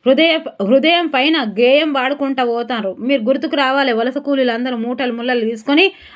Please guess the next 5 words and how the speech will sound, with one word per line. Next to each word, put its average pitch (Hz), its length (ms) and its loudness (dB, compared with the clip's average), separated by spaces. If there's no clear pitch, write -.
ఆ 233 120 0
హృదయ 285 400 2
శైలి 302 360 0
గేయం 285 320 2
పాడుకుంటా 247 760 -4